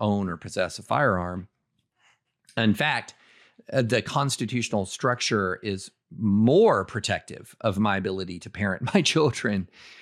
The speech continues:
than it is of my ability to own or possess a firearm. And yet there are circumstances where extreme danger and extreme risk allows for an ex parte order. Now, the thing about ex parte orders under a, a due process regime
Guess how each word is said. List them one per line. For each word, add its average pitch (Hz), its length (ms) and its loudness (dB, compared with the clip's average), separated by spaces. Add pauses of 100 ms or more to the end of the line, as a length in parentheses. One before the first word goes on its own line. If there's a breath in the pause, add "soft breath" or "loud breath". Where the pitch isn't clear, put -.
(180 loud breath)
than 139 160 2
it 120 100 4
is 107 240 2
of 104 220 -4
my 104 160 2
ability 101 500 -2
to 95 320 -2
own 101 220 0
or 92 80 -4
possess 92 400 -6
a 92 60 -10
firearm. 95 720 -2 (240)
And 107 280 2 (320 soft breath)
yet 123 220 2 (220)
there 127 180 2
are 110 40 2
circumstances 113 720 0
where 101 360 -2
extreme 113 640 0 (100)
danger 107 580 0
and 101 180 -6
extreme 95 400 -2
risk 107 300 -2
allows 98 460 0
for 98 160 -4
an 92 60 -4
ex 92 160 -10
parte 90 420 -4
order. 120 360 0
Now, 98 140 -4
the 101 120 -10
thing 151 180 0
about 123 220 2
ex 107 200 -6
parte 95 360 -4
orders 131 400 0
under 98 280 -6
a, 92 60 -10 (200)
a - 80 -4
due 95 160 -6
process 95 520 -4
regime 113 520 0